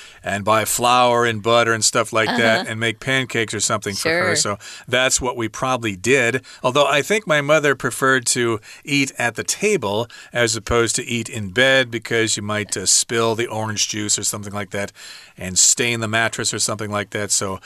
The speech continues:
Speaker 1: I'm sure she still was very appreciative of our efforts to make her breakfast in bed. But, uh, yeah, if they had a nice restaurant in my hometown, I suppose she would have enjoyed that too. How about you?
Speaker 2: You made me laugh. Um,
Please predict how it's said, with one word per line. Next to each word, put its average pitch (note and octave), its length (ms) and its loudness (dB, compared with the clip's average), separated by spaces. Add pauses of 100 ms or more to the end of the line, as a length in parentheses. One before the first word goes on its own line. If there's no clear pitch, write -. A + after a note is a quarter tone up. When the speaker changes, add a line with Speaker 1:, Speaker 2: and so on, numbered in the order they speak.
(220)
Speaker 1:
I'm C#3+ 220 0
sure A#3+ 200 4
she F#3+ 200 2
still D3 280 2
was A#2 200 -2
very A#2 420 2
appreciative D#3 600 2 (160)
of A#2+ 140 -4
our G#2+ 180 -2
efforts C#3+ 380 0
to - 100 -4
make A2 220 -4
her A2 60 -4
breakfast F#2+ 420 -6
in F2+ 80 -10
bed. F2 280 -4 (480)
But, E3+ 320 2
uh, E3+ 140 4
yeah, G#3+ 160 4
if A3+ 80 -2
they G#3 120 2
had G3 140 4
a F#3 60 0
nice D#3+ 260 0
restaurant G3 520 0
in G3 80 -2
my F#3 120 0
hometown, F#3 460 -2
I E3 40 0
suppose C#3 460 -2
she - 140 0
would B2 140 -4
have A2 120 -2
enjoyed A2+ 380 0
that G#2 240 -2
too. F#2 320 -2 (140)
How C3 140 0
about A#2+ 180 0
you? G2 240 -4 (680)
Speaker 2:
You A3+ 80 -2
made A3+ 180 4
me G3 140 0
laugh. F3 360 2
Um, G#3 360 2